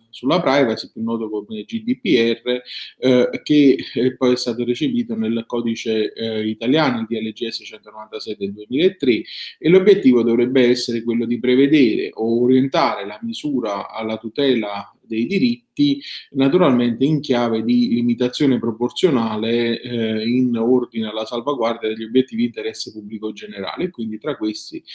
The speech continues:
c'è naturalmente previsto già nel G D P R quello della materia tributaria e quindi il contrasto all'evasione.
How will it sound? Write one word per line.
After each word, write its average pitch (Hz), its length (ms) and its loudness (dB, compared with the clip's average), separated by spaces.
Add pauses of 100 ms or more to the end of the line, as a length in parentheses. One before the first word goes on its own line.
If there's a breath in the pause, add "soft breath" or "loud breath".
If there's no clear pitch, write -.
(240 loud breath)
c'è - 140 -2
naturalmente 120 680 2
previsto 107 480 -2
già 107 200 -8
nel 104 160 -8
G 110 120 -12
D 165 200 -2
P 101 360 0
R 98 140 -4
quello 117 400 4
della 104 260 -6
materia 107 380 -6
tributaria 127 600 -2
e - 60 -12
quindi 107 260 -10
il 113 80 -12
contrasto 110 640 -2
all'evasione. 107 540 -6